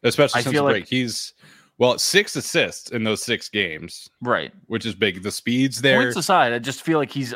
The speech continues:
Speaker 2: I'm, I'm noticing him get involved at both ends of the ice much more.
Speaker 1: Yeah, big time. I'm, I'm a big fan of his game lately.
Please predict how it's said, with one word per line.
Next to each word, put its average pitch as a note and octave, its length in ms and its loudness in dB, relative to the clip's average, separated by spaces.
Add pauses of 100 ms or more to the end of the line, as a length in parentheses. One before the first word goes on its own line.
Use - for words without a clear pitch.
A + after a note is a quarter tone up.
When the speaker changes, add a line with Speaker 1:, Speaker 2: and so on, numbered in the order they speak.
Speaker 2:
I'm, B2+ 240 0
I'm B2 360 -2
noticing C#3 560 0
him A#2+ 300 -2
get B2 180 0
involved A2 520 0 (220)
at G#2 140 -12
both A#2+ 220 -2
ends G#2+ 160 -4
of G2 60 -8
the G2+ 100 -2
ice F2+ 280 -4 (320)
much G#2+ 360 -2
more. D2 260 -14 (140)
Speaker 1:
Yeah, G2+ 140 4
big G2+ 180 0
time. D2+ 280 -4
I'm, G#2 180 0
I'm G2+ 220 -2
a G2 100 -4
big F#2 280 -4
fan F#2 220 -4
of D#2 80 -12
his F#2+ 160 -6
game D2+ 320 -10
lately. D#2+ 340 -8